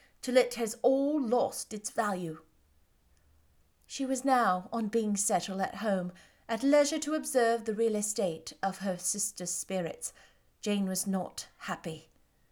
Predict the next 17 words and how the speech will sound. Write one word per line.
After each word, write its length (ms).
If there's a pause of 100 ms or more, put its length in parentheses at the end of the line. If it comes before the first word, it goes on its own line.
(360)
She 200
still 280
cherished 600
a 60
very 220
tender 380
affection 720 (120)
for 140
Bingley. 460 (600)
Having 240
never 260
even 300
fancied 500
herself 420
in 120
love 320
before, 360